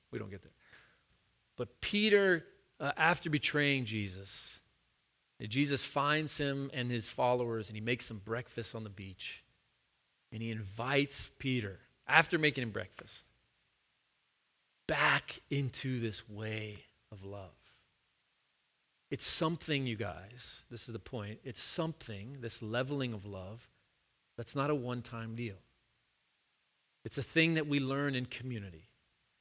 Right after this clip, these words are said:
It's a thing that you have to stick around in the community. If you've been away, we want you to come back,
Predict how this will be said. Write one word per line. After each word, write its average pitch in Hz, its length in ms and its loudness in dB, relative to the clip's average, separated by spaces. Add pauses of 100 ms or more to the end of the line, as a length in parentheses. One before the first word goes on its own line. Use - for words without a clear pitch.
(180)
It's - 100 -6
a 135 60 -2
thing 160 260 6
that 156 120 4
you 151 100 4
have 147 160 2
to 156 80 -6
stick - 320 -2
around 135 560 4
in 135 220 -4
the 120 60 0
community. 104 600 -8 (760)
If - 160 -6
you've 147 100 -6
been 156 140 6
away, 151 540 10
we 120 100 0
want 147 280 0
you 156 80 4
to 139 100 4 (240)
come 156 260 0
back, - 840 2